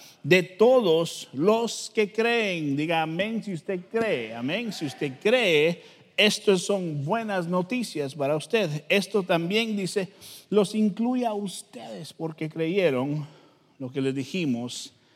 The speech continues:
acerca de Él. Pero en aquel día,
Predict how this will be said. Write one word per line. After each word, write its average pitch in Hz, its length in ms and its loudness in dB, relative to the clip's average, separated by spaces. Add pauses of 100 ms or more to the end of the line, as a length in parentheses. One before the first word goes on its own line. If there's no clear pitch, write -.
(280)
acerca 123 840 -4 (560)
de 127 380 -2
Él. 104 260 -6 (1160)
Pero 156 180 2
en 170 80 0
aquel 220 400 0
día, 170 480 -2